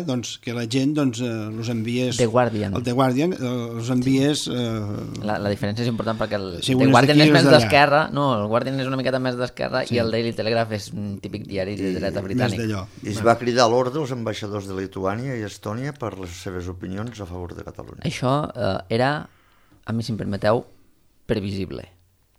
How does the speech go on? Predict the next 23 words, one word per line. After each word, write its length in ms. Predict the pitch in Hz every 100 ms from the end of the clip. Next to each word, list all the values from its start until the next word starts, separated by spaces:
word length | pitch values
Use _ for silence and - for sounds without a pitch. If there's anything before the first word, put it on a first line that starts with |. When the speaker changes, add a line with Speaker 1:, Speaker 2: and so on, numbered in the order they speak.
| _ _ _ _ _ _ _ -
Speaker 3:
Sí, 160 | 104
eh? 220 | 71 58 135
Speaker 2:
I 160 | 131
algunes 380 | 120 117 143 143
coses 280 | 131 110 101
que 140 | -
veurem 400 | 101 104 147 196 - _ _ _ _ _ _ _
també 240 | 101 101
Speaker 3:
Sí. 60 | 85
Speaker 2:
sí. 80 | 82 - - -
són 160 | 107 98
Speaker 1:
Bueno, 140 | 156
jo 60 | 156
suposo 300 | 190 190 160
Speaker 3:
Però, 60 | 113
Speaker 1:
que 40 |
són 140 | 120 151
Speaker 3:
bueno, 80 |
Speaker 1:
cops 200 | 160 143
Speaker 3:
però, 40 | 127
Speaker 1:
d'efecte. 220 | 127 139
Speaker 3:
però 100 | 123 127
això, 300 | 120 107 147